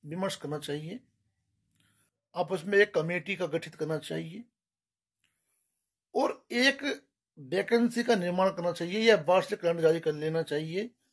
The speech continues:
हर आयोग को, जिसमें सब कुछ मेंशन हो कि ठीक है, इस साल में इतने एग्जाम होंगे, इस साल में इतनी वैकेंसियां आएंगी, सब कुछ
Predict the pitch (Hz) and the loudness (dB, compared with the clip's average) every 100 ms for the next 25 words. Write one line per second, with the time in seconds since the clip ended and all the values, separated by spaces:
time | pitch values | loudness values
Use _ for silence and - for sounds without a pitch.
0 | _ _ 196 233 - 180 180 185 - 233 | _ _ 4 4 6 2 2 -2 -6 -8
1 | 285 _ _ _ 151 175 196 226 - _ | -8 _ _ _ -16 -4 -2 -2 -6 _
2 | _ _ _ - - 240 302 233 208 196 | _ _ _ -6 -2 0 2 4 4 4
3 | 202 170 190 254 _ _ _ _ _ - | 2 0 -2 -8 _ _ _ _ _ -12
4 | 226 - 214 - 196 262 - _ _ - | -10 -4 -4 0 0 0 -4 _ _ -2
5 | 262 - 202 175 190 214 156 170 160 170 | 0 2 4 4 4 0 0 -2 0 0
6 | 170 165 180 196 233 _ _ _ _ _ | 0 -4 -6 -8 -12 _ _ _ _ _
7 | _ 247 - 214 226 190 170 160 160 147 | _ -4 2 4 4 0 -2 0 -2 -4
8 | 165 247 - 113 95 - _ _ _ _ | -2 -2 -2 -12 -14 -20 _ _ _ _
9 | _ _ _ _ _ _ _ _ - 285 | _ _ _ _ _ _ _ _ -6 -6
10 | 277 320 233 | -2 -2 -2